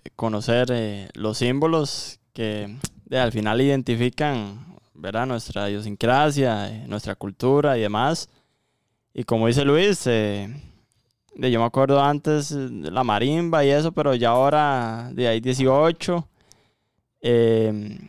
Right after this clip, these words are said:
entonces sí es bueno recapitularlos y, y ver un poco de la historia y cómo se hicieron símbolos y también,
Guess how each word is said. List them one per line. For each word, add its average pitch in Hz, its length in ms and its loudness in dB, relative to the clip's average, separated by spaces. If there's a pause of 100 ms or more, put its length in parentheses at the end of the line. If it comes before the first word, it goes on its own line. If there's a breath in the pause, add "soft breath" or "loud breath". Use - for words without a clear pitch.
(220)
entonces 113 520 0
sí 135 100 2
es 131 80 4
bueno 135 320 2
recapitularlos 127 920 2
y, 104 360 0
y 110 280 -2
ver 113 180 2
un 131 100 0
poco 143 280 2
de 143 40 4
la 139 80 2
historia 160 520 4
y 120 140 2
cómo 123 380 0
se 127 120 0
hicieron 131 280 0
símbolos 175 520 2
y 113 40 -2
también, 110 460 -4